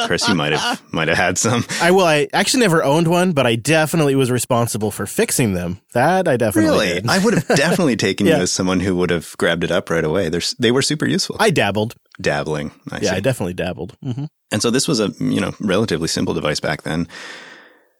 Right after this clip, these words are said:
Speaker 1: And it just took notes and kept track of, like, uh, contacts and things like that. The things that we take for granted, I think, these days on our phones. But that was a total, like,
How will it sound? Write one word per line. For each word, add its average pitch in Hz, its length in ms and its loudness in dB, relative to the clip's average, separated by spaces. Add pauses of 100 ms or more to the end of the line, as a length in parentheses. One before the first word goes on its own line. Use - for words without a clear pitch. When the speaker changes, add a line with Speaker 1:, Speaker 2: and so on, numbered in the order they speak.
(200)
Speaker 1:
And 92 280 -4
it - 100 -8
just - 180 -4
took - 160 -6
notes 90 360 -2
and 90 180 0
kept - 180 -8
track 85 320 -2
of, 82 520 -4
like, 78 520 -4
uh, 80 360 -4
contacts 127 500 -6
and 135 80 -4
things 143 200 -4
like 135 100 -4
that. 139 260 -4
The 113 140 -2
things 107 240 0
that 95 100 0
we 87 120 -2
take - 260 -8
for - 100 -8
granted, - 380 -6
I - 60 -8
think, - 240 -12
these - 200 -8
days - 300 -8
on 78 160 -6
our 73 100 -6
phones. - 320 -10
But - 160 -8
that 82 140 -4
was 139 300 -4
a - 40 -12
total, 90 380 -6
like, 78 600 -8